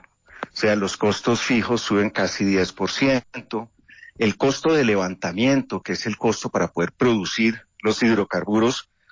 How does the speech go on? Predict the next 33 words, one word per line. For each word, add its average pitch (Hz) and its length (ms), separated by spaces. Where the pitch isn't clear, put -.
ha 110 140
subido 123 500
veintiocho 117 1300
por 101 180
ciento - 480
de 98 160
los 92 160
seis 120 320
meses 123 460
primeros 95 460
del 107 140
veintitrés 85 560
a 123 80
los 85 260
primeros 92 440
seis 104 180
meses 104 300
del 92 140
veinticuatro. - 760
Entonces, 127 380
me 120 220
preocupa, 98 500
y 80 60
esta 76 240
no 107 80
es 110 60
la 117 120
primera 87 320
vez 101 180
que 120 140
lo 98 120
digo 85 220
públicamente, 101 840